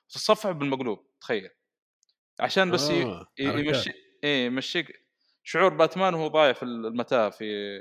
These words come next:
Speaker 1: آه، باتمان ر-، آه، الرن حق نيو فيفتي تو. ففي حاجة، يعني الكتاب صراحة يبدعوا لك مرة في،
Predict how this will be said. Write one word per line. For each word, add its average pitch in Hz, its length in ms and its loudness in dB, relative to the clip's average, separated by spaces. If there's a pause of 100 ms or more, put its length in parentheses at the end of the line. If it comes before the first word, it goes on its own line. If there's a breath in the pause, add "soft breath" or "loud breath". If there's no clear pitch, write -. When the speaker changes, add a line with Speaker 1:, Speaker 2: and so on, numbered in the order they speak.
Speaker 1:
آه، - 240 -12 (220)
باتمان 113 300 -6
ر-، 110 200 -8
آه، 104 400 -8 (500)
الرن 147 200 2
حق 120 120 -10
نيو 110 200 -8
فيفتي - 180 -20
تو. 101 120 -14 (500 soft breath)
ففي 180 640 6
حاجة، 170 320 2
يعني 135 240 0
الكتاب 143 440 0
صراحة 147 360 2 (500)
يبدعوا 127 380 0
لك 120 180 0
مرة 104 400 -2
في، 104 360 -14